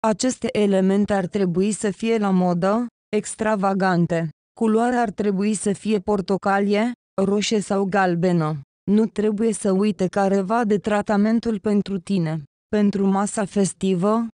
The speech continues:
îți va fi util un cadou ca o cutie elegantă de ciocolată,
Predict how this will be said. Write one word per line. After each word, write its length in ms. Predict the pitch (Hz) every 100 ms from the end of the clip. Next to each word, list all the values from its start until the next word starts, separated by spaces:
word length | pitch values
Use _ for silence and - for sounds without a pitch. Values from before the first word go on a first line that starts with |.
| _ -
îți 200 | 220 -
va 160 | 185 185
fi 180 | - 220
util 400 | 202 175 220 226
un 160 | 220
cadou 380 | 208 202 190 220
ca 220 | 220 214
o 60 | 185
cutie 420 | 208 190 202 208
elegantă 680 | 202 190 175 190 202 208 214
de 140 | 196
ciocolată, 920 | 180 208 185 175 165 165 165 202 233